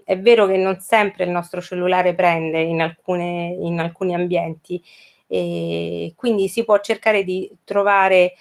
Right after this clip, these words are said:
eh, un altro gestore telefonico, quindi si può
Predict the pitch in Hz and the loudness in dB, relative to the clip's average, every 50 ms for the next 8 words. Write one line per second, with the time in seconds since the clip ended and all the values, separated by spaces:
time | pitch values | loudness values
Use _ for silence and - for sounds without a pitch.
0 | _ _ _ _ _ - 185 175 180 180 180 - 190 190 190 185 185 - - 190 | _ _ _ _ _ -2 -2 0 0 -2 -2 0 0 2 2 0 0 -2 -4 -4
1 | 180 180 175 175 175 - - - 185 180 165 175 170 175 170 - - 160 151 160 | -2 -2 -2 -4 -4 -4 -4 0 0 2 2 2 0 0 -2 0 0 2 2 2
2 | 170 170 175 170 185 190 190 180 175 - 180 175 - 185 175 170 | 0 -2 -2 -2 0 0 -2 -2 -4 -6 -4 0 2 4 4 2